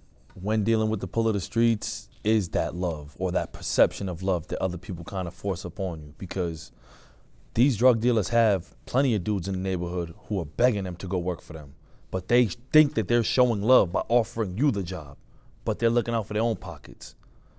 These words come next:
These, these gun runners and gang members and all, they coulda, they coulda went and recruited somebody else, but they know major-, a good amount of these men who are coming home are solid individuals.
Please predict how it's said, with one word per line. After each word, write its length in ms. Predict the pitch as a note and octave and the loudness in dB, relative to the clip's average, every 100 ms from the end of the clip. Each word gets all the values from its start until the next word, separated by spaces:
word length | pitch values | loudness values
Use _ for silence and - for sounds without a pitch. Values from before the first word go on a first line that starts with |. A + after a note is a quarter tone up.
| - - - - - - - - - - - - - | -20 -20 -20 -20 -20 -20 -20 -20 -20 -20 -20 -20 0
These, 300 | B2+ C#3 A2 | 2 4 2
these 340 | G2+ B2+ C#3 G2 | -2 0 0 -4
gun 400 | A2+ A2 D#3+ D#3 | -4 2 4 4
runners 400 | D#3 D3+ D3 B2 | 0 0 0 0
and 220 | G#2+ G2+ | -2 -2
gang 260 | D3+ D#3+ | -2 -2
members 420 | D#3 D3+ D#3 D3+ C#3 | -2 0 2 2 2
and 80 | |
all, 220 | D3+ - - - - - - | 0 -2 -8 -20 -20 -20 -2
they 120 | C3+ | 0
coulda, 240 | E3+ G#3 C3 | 2 4 6
they 160 | D#3+ | 4
coulda 140 | G3+ A3 | 4 2
went 140 | G3 | 4
and 60 | F3 | 4
recruited 280 | E3 E3+ D3+ | 2 2 0
somebody 300 | D#3+ C#3+ D#3 | 2 4 6
else, 200 | F3 - | 4 2
but 220 | G2+ - | -6 0
they 220 | B2+ C#3 | 2 2
know 400 | C3+ C#3+ A#2+ E2+ - | 4 4 2 -2 -6
major-, 340 | G2+ G#2+ B2 C3+ | -2 0 2 2
a 100 | G2+ | 2
good 200 | F#2 D3 | 4 6
amount 260 | C#3 C3+ B2+ | 6 2 0
of 60 | |
these 180 | B2+ C3+ | -2 -2
men 220 | A#2+ C#3 | -2 -2
who 100 | C3+ | -2
are 60 | B2+ | -4
coming 240 | - C3 | -2 -4
home 320 | C3 C#3 C#3+ C#3 - - | 0 0 -2 -6 -16 -8
are 100 | - | -6
solid 440 | - - B2 A#2+ A2+ | -2 4 6 6 2
individuals. 680 | A2 A#2+ G2 E2+ C#2 - | 0 0 0 -4 -10 -14